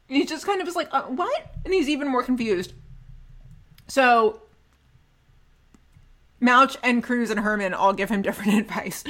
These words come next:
So Herman's like, "You just need to, like, shut up and nod and be like, 'Yes, whatever you say, that's fine.'"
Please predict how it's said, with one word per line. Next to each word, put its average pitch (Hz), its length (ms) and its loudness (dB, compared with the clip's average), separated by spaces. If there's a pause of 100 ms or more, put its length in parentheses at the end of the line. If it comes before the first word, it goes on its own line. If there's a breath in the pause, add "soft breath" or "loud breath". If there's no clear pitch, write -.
(500 loud breath)
So 285 460 4
Herman's 330 500 2
like, 269 280 4
"You 247 200 2
just 330 240 -4
need 294 220 -6
to, 262 100 -2
like, 214 340 0
shut 226 220 -2
up 214 140 0
and 214 140 -4
nod 202 240 6
and 226 100 0
be 202 120 0
like, 202 200 0
'Yes, 240 360 4
whatever 220 340 0
you 277 200 0
say, 269 200 4
that's 220 240 2
fine.'" 208 460 2